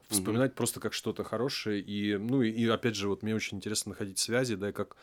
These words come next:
Speaker 2: что на что повлияло, и, э, почему там, не знаю, например, э, мой французский друг, э, Касьян, э, передав, э, значит, диск с группой The Smiths в восемьдесят каком-то году, э, Густаву Гурьянову, с которым он дружил,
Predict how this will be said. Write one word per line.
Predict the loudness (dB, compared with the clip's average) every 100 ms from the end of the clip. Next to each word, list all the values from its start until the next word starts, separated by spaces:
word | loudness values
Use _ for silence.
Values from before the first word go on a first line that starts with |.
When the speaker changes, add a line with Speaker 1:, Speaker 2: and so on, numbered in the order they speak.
| -20 -20 -10
Speaker 2:
что | -10 -2 0 0
на | -2
что | -4 -6
повлияло, | -4 -4 -4 -2 -2 0 -2 -4 -12 -20 -20 _ -10
и, | -6 -4 -4 -2 -4 -6 -12 _ _ _ _ _ _
э, | -4 -2 -4 -6
почему | -6 -4 -6 -4
там, | -4 -6
не |
знаю, | -6 -6 -6 -6 -8
например, | -8 -8 -6 -4 -4 -4
э, | -4 -4 -4 -6 -6 -8 -6
мой | -6 -2
французский | -4 -4 -6 -8 -8
друг, | -4 -4 -6 -10
э, | -6 -4 -4 -4 -6 -4
Касьян, | -6 -4 -4 -4 -6 -12 -20 -20 -20 _
э, | -8 -4 -2 -2 -4 -4
передав, | -4 0 -2 -2 -8
э, | -4 -2 -4 -4
значит, | -8 -10 -12 -8
диск | -6 -6 -6 -6 -8
с | -12
группой | -6 -6 -6
The | -6
Smiths | -4 -2 -2 -4 -6
в | -6
восемьдесят | -4 -4 -8 -14
каком-то | -12 -10 -6
году, | -6 -4 -6 -6
э, | -8 -6
Густаву | -6 -6 -6 -4
Гурьянову, | -2 0 0
с | -4
которым | -4 -4 -4
он | -4
дружил, | -6 -2 -4